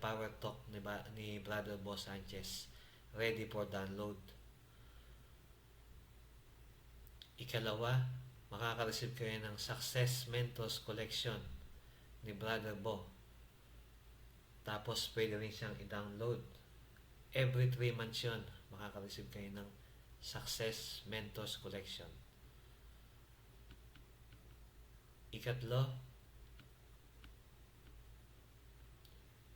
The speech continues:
ikatlong blessing. Each month, makaka-receive kayo ng wealth strategies mula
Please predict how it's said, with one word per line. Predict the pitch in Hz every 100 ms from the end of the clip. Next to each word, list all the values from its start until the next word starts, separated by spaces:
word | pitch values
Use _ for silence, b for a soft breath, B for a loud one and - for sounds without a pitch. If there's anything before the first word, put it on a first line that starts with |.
| - - - - - - - - - - - - - -
ikatlong | 127 127 127 127 123
blessing. | 117 123 127 120 101 95 95 - - - - - - - - - - - - - - - - - - - - -
Each | 131 131 - 135
month, | 131 147 160 - - - - - - -
makaka-receive | 117 123 127 127 120 123 -
kayo | 127 120
ng | 120 117 113
wealth | 123 127 123
strategies | - - 120 120 107 117 110 - - -
mula | 113 117